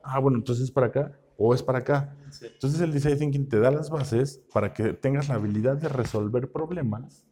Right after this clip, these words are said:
Speaker 1: que pueden ser de modelo de negocio,
Speaker 2: Ujú.
Speaker 1: pueden ser de conflictos de equipo, pueden ser de muchas razones. Y por eso para nosotros es tan importante el design thinking dentro de nuestras metodologías de Startup México.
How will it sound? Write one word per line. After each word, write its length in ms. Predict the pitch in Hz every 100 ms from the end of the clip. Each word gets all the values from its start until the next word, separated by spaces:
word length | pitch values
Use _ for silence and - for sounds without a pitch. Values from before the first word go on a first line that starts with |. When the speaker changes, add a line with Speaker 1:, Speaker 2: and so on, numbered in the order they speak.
| _ _
Speaker 1:
que 80 | 110
pueden 200 | 110 170
ser 120 | 185 131
de 60 |
modelo 260 | 107 98 110
de 60 | 107
negocio, 460 | 123 147 139 135 147 - -
Speaker 2:
Ujú. 80 | 139
Speaker 1:
pueden 160 | 117
ser 140 | 113 104
de 120 | 101
conflictos 480 | 104 101 110 110 104
de 60 |
equipo, 440 | 104 147 143 143 143
pueden 160 | 113
ser 200 | 113 113
de 160 | 107 104
muchas 580 | 110 117 127 139 139 131
razones. 480 | 139 185 135 - _ _ _ _
Y 100 | 107
por 200 | 113 113
eso 160 | 131
para 140 | 143 135
nosotros 360 | 110 113 120
es 80 | 123
tan 140 | - 120
importante 500 | 110 113 113 113 120
el 80 |
design 260 | 107 110 107
thinking 300 | 120 113 120
dentro 360 | 104 98 101 101
de 80 | 101
nuestras 320 | 98 - 98
metodologías 540 | 98 98 95 - 98
de 40 | 98
Startup 260 | - 101
México. 360 | 113 123 -